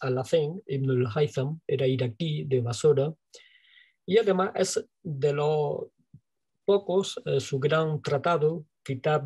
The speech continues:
eh, al-Manazir, el, la óptica, o libro de la perspectiva, es de los pocos tratados y de los pocos autores que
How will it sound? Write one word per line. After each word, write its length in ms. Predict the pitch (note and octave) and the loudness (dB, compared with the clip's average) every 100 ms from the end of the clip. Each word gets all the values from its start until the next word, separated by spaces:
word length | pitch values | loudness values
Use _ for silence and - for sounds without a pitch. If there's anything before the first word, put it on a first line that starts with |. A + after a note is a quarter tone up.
| C#3 | -2
eh, 560 | C#3+ C#3+ C3+ C3+ C3 C3 _ _ - | 0 0 0 -2 -4 -8 _ _ -4
al-Manazir, 680 | C3 C3 C#3+ F3 D3 D#3 D#3+ C3+ | -2 0 0 0 0 -4 -4 -14
el, 440 | - B2 B2 B2 A#2+ | -10 -6 -6 -6 -6
la 140 | A#2 - | -6 0
óptica, 680 | E3+ - - C#3+ D3 F#3 F#3+ - | 0 0 -6 -2 0 -2 -6 -6
o 100 | B2 | -2
libro 260 | C#3 C3+ | 0 2
de 120 | C#3+ | 4
la 140 | C#3+ C3+ | 4 0
perspectiva, 800 | C#3+ - - A#2 E3+ C3+ C#3 D#3 _ - _ _ _ _ - | -4 -4 -4 -2 -2 0 0 -2 _ -20 _ _ _ _ -4
es 160 | D#3+ | 0
de 100 | D3 | 4
los 180 | D3+ D3 | 4 2
pocos 560 | - D#3 D3 D#3 D3+ - _ _ _ _ _ - | 2 0 2 2 2 -6 _ _ _ _ _ -4
tratados 640 | C#3+ C#3 E3 D#3 D#3 F#3+ _ _ _ _ _ _ _ _ - | -2 0 0 0 0 -2 _ _ _ _ _ _ _ _ -8
y 60 | B2+ | -2
de 80 | |
los 100 | C3+ | 2
pocos 320 | C#3+ D3+ - D#3 | 2 2 2 2
autores 480 | D3 D#3 D#3 D3+ _ | 4 4 4 2 _
que 320 | D#3+ D#3+ - | 0 0 -2